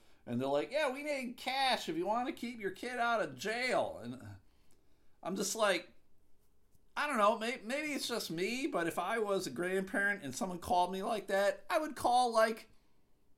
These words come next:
I would call my kid and go, "Hey, uh,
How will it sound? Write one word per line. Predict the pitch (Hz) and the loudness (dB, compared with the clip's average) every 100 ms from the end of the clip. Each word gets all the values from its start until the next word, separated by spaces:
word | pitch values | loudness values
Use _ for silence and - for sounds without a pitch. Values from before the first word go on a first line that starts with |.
| _ - | _ -2
I | 320 | 0
would | 320 | 2
call | - 277 | 2 4
my | 277 262 262 | 4 0 0
kid | 262 233 220 190 - - - - - - | 0 2 2 -2 -6 -16 -18 -18 -20 -16
and | - 226 | -4 0
go, | 277 | 0
"Hey, | 320 339 339 311 - - - - _ - - - - - | 2 4 4 4 -2 -12 -20 -20 _ -20 -20 -20 -18 -2
uh, | 220 220 | 4 6